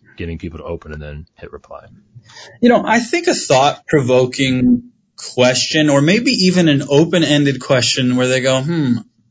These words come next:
Speaker 2: I think I need to provide an
Speaker 1: Yeah.
Speaker 2: answer to this," right? So, you know, instead of, "Hey, how are you?" I mean, that's super boring, right?
Speaker 1: Yeah.
Speaker 2: So asking a question like, "Have you made the switch?" And then they go, "O-, okay, the switch to what?" <laughs>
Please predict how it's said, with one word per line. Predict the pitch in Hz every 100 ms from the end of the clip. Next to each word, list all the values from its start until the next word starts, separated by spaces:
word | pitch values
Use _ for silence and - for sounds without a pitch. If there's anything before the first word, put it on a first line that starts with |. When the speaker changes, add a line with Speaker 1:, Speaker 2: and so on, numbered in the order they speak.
| _
Speaker 2:
I | 143
think | 143 156
I |
need | 143 139
to | 127
provide | 127 123 120
an |
Speaker 1:
Yeah. | 120
Speaker 2:
answer | 135 -
to | -
this," | 101 95 104
right? | 117 123 - _ -
So, | - 135 123 117 117 _ _ -
you |
know, | 156
instead | 147 147 - 156
of, | 139
"Hey, | - 117 156
how | 147 180 190
are | 220 190
you?" | 127 113 113
I |
mean, | 147
that's | 165 160
super | 156 143 120
boring, | 117 104 104 101 113
right? | 120 127 120 _ -
Speaker 1:
Yeah. |
Speaker 2:
So | 92 151 143 139
asking | 151 156 - 160 151
a | 151
question | 147 147 139 143 131
like, | 127 123 - - _ _
"Have | - 143 139 139
you | 143 139 135 139 _ _ _
made | 123 135 123
the | 160
switch?" | - 175 - - - - - _ -
And | 123 127
then | 131 127
they | 127
go, | 120 139 -
"O-, | 127 117 _
okay, | 120 120 - 117
the | 131 127
switch | - - 139 131 -
to | - 123
what?" | 120 165 - - -
<laughs> | -